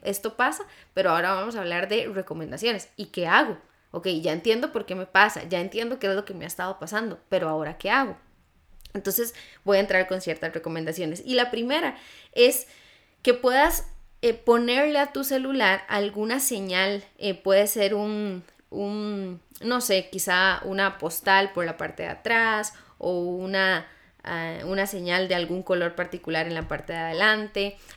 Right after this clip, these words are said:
Algo que tenga el celular que cada vez que lo vuelvas a ver, esa señal te va a recordar que es el momento de hacer todas estas preguntas.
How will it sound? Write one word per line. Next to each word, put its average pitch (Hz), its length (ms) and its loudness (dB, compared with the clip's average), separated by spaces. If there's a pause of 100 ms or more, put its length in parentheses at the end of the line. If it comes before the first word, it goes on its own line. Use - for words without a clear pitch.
(180)
Algo 359 500 4
que 262 140 -2
tenga 262 340 4
el 311 140 -2
celular 220 580 0 (140)
que 208 180 -2
cada 277 300 4
vez 311 180 2
que - 160 -6
lo 170 140 0
vuelvas 294 500 2
a 202 100 -2
ver, 254 220 2 (380)
esa 277 200 8
señal 240 420 0
te 214 100 4
va 185 120 4
a 196 40 0
recordar 214 720 -2
que 196 180 2
es 208 120 0
el 269 120 -2
momento 220 440 -4
de 214 100 0
hacer 220 460 -4
todas 196 360 2
estas 185 340 -10
preguntas. 156 760 -8